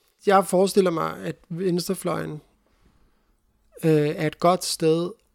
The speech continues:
at mødes og diskutere politik og fagbevægelse og sådan nogle ting. Og uddanne hinanden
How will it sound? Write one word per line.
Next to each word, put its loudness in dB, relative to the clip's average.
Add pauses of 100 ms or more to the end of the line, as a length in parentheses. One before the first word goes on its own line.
(140)
at -8 (920)
mødes 6
og -10
diskutere -10 (640)
politik -4 (160)
og -4
fagbevægelse -4
og -10
sådan -6
nogle -6
ting. -10 (680)
Og -4
uddanne 2
hinanden -6